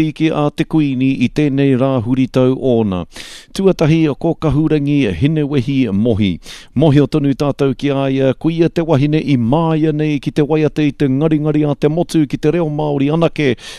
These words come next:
i mua i tētahi o ngā whakamātautau a te kapa ōpango, a mai taua wā moho anei, kua waiata tātou i tā tātou waiata ki ngā reo e rua ki te reo Māori me te reo Pākehā. O tira he wahine ia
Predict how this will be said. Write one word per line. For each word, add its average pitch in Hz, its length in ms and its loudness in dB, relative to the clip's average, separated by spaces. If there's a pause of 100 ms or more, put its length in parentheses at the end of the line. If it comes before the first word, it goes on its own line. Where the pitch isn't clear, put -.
(120)
i 110 100 4
mua 139 240 4
i 127 80 2
tētahi 135 400 0
o 135 140 0
ngā 127 260 0
whakamātautau 139 880 -2
a 131 80 -2
te - 160 -4
kapa - 180 -2
ōpango, 120 640 -2 (340)
a 117 240 -2
mai 113 220 0
taua 143 400 0
wā 131 180 -2 (120)
moho 131 420 0
anei, 127 320 0 (320)
kua 139 160 4
waiata 127 380 0
tātou 123 420 -2
i 117 40 -4
tā 120 200 -2
tātou 117 400 -2
waiata 117 400 -2
ki 170 160 -2
ngā 156 240 2
reo 127 220 2
e 123 180 2
rua 117 240 -2
ki - 80 -8
te 120 160 0
reo 113 160 0
Māori 120 540 0 (320)
me 113 200 2
te 117 220 0
reo 110 160 0
Pākehā. 92 540 -2 (340)
O 101 80 -4
tira 135 300 2
he 127 100 2
wahine 123 320 2
ia 123 240 2